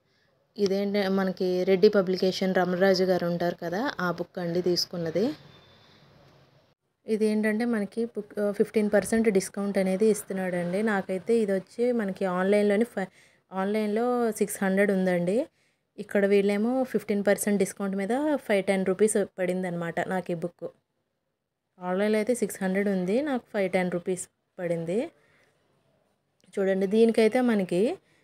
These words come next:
ఆ, చాప్టర్ వైజ్ బిట్స్ అనేవి మనకి ఇచ్చాడండి. ఈ, ఈ బుక్‌కి అయితే, మనకి రమణరాజు బుక్‌కి అయితే ఇది బాగుందని చెప్పారు, అందుకని చెప్పి ఇది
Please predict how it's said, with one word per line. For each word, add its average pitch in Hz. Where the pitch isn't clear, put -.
ఆ, 220
చాప్టర్ 214
వైజ్ 226
బిట్స్ 208
అనేవి 208
మనకి 208
ఇచ్చాడండి. 175
ఈ, 180
ఈ 185
బుక్‌కి 180
అయితే, 175
మనకి 175
రమణరాజు 180
బుక్‌కి 175
అయితే 170
ఇది 185
బాగుందని 180
చెప్పారు, 175
అందుకని 180
చెప్పి 175
ఇది 185